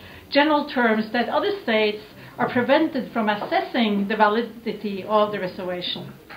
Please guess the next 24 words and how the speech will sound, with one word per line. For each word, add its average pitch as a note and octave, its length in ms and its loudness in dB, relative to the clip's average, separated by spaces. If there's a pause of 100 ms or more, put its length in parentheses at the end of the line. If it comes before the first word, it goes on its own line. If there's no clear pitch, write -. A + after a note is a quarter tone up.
(560)
But D#4+ 160 4
then, G3+ 200 6
and A3+ 200 2
I'm A#3+ 140 10
sure A#3+ 320 4
that A#3 280 4
you A#3 200 4
are A3+ 100 4
pleased B3 440 -4
to A#3+ 100 0
hear A#3 280 0
this, B3+ 240 2 (520)
the B3 80 0
discussion C#4 520 2
today C#4+ 640 2 (100)
is C#4 200 -2
about B3+ 320 4
another C4 380 4
approach G3+ 500 -2 (560)
to G#3 480 2
this A3 240 0 (180)
discussion. G3 680 -4 (840)
Religion-based C#4 960 2
reservation A#3+ 960 2